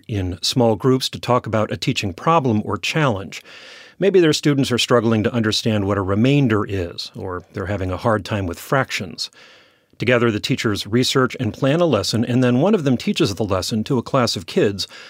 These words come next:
while the other teachers observe. Afterwards, they get together to talk about how it went and how the lesson could be improved.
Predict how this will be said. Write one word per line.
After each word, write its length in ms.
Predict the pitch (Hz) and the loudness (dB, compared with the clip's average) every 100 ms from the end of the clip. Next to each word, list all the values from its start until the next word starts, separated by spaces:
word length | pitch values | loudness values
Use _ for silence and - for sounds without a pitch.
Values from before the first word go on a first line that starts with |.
| - - | -18 -2
while 180 | 113 | 0
the 140 | 104 107 | 2 2
other 180 | 151 135 | 2 2
teachers 400 | 120 101 110 101 | -2 -2 -4 -4
observe. 600 | 110 - 170 92 80 - - - - - | -4 0 0 0 -6 -18 -20 -20 -14 -4
Afterwards, 560 | 107 - 90 101 - | -4 -2 -2 -2 -2
they 260 | 117 101 90 _ | -2 -2 -4 _
get 180 | 110 - | -6 -4
together 360 | 107 104 131 | -4 -2 -2
to 60 | 120 | -4
talk 260 | - 127 123 | -2 -2 0
about 220 | 104 98 | -2 -2
how 240 | 127 107 | -2 -2
it 100 | 107 | -2
went 320 | 107 170 123 | 0 2 2
and 160 | 127 123 | 0 -2
how 160 | 113 123 | 0 0
the 80 | |
lesson 380 | 127 104 - 123 | 0 -2 -2 -2
could 160 | - 110 | -4 -4
be 120 | 98 | -4
improved. 680 | 101 - 180 147 92 - | -4 -4 -2 -2 -4 -14